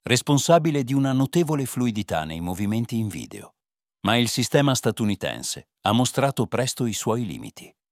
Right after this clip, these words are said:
La gestione del colore risulta fragile. Le immagini tendono facilmente a distorcersi, obbligando tecnici e canali a ricorrere a continui aggiustamenti.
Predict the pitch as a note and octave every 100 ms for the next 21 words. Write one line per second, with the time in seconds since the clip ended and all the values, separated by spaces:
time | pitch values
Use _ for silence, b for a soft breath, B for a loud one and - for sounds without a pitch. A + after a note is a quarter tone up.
0 | _ _ _ G2 A#2 B2 - D#3+ E3+ D3
1 | B2+ - B2 C#3 D3+ D3 A2 F#2+ B2 A2+
2 | A2 A2 G2 C2 - - - _ _ _
3 | _ _ E2+ G#2 A2 A#2+ B2 A2 A2 G2+
4 | A#2 A2+ A2 G#2 G#2 - F#2+ G#2+ G2+ E2
5 | D#2 - G#2 D#2+ - - - - - _
6 | _ _ _ - G#2 A2 A2+ C3+ D3+ B2+
7 | - D#3 - B2+ - F2+ - C#2+ B1 A1+
8 | A#1 _ _ - A#2 A#2+ D3 D#3 C3 A#2+
9 | G#2 - G#2+ - B2+ B2 A2+ F#2 G#2 -
10 | F#2 A#1+ - -